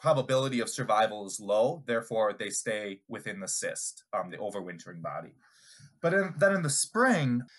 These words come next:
so it depends on when the senescence date or the harvest maturity date is of the pennycress.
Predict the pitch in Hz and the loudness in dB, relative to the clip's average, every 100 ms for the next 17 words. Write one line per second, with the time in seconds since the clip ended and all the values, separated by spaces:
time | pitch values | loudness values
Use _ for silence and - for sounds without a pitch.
0 | _ - 185 185 175 180 214 202 170 143 | _ 0 2 2 0 0 2 2 2 6
1 | 156 156 156 160 - _ _ _ _ _ | 8 6 2 -6 -12 _ _ _ _ _
2 | _ _ 127 131 143 135 139 147 - 107 | _ _ -2 0 4 4 4 2 0 0
3 | 104 107 104 127 120 120 117 120 110 101 | 0 0 4 4 2 -2 -4 -2 -2 -4
4 | 95 95 - 104 95 92 - 110 87 - | -8 -8 -8 -6 -4 -4 -6 -8 -8 -4
5 | 98 90 80 | -6 -6 -10